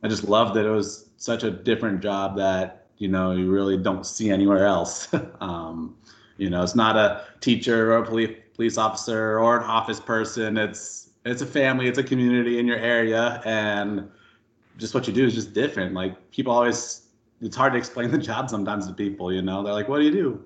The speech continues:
"Air traffic control." "So you're the wand waver?" "No, it's," <laughs> you know, I'm, <laughs> you know, it's just, it's just something cool that's different that you don't hear about or think about, really.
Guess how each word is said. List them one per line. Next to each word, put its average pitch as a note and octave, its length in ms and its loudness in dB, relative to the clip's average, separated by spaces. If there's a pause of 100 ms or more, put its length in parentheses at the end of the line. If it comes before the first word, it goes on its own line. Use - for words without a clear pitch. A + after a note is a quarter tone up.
"Air B2 120 -2
traffic C3+ 240 0
control." C#3+ 640 -2 (420)
"So B2+ 300 -2
you're A#2+ 160 6
the A#2+ 80 4
wand B2+ 280 4
waver?" F3 540 0
"No, A2+ 600 -2
it's," - 340 -8 (180)
<laughs> A3+ 180 4
you F#3+ 100 4
know, D3+ 320 4
I'm, F3 360 2 (140)
<laughs> - 140 -8 (1080)
you C#3 60 -4
know, C3+ 120 2
it's C3 100 -2
just, C#3+ 180 -4
it's D3 100 0
just E3 200 0
something C#3+ 260 2
cool C#3+ 160 0
that's A2+ 160 -2
different F#2+ 400 -4
that A2 120 -2
you G#2 60 -2
don't G2+ 260 -8 (300)
hear B2 240 2
about F2+ 260 -2
or F2+ 60 -4
think B2 200 -4
about, F2+ 280 -6
really. F2+ 380 -6